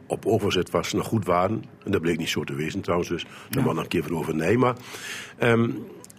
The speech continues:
Speaker 1: en dan valt je op, dan viel mij op. Ik denk, wat is die Mans Tierenlier? Wat is dat? Komt een, een, een titeloos, ehm,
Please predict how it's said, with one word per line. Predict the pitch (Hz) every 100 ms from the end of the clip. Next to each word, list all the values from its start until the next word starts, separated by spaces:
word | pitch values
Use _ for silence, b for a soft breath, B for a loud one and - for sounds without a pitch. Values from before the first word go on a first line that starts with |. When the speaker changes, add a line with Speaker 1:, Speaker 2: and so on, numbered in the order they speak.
| - - - -
Speaker 1:
en | -
dan | 160 175
valt | 202 190
je | 165 -
op, | - 131 - 147
dan | 113
viel | 135
mij | 180 175
op. | 117 - -
Ik | 127
denk, | 139 131
wat | 139 -
is | 208
die | - 147
Mans | 156 139 -
Tierenlier? | 180 131 104 156 220 165
Wat | 104 -
is | 127
dat? | 131 113 - - - - - -
Komt | 139 131
een, | 151 143
een, | 143 143
een | 110 - -
titeloos, | 262 247 165 165 170 175 - - B B B B B - -
ehm, | 135 127 123 120 110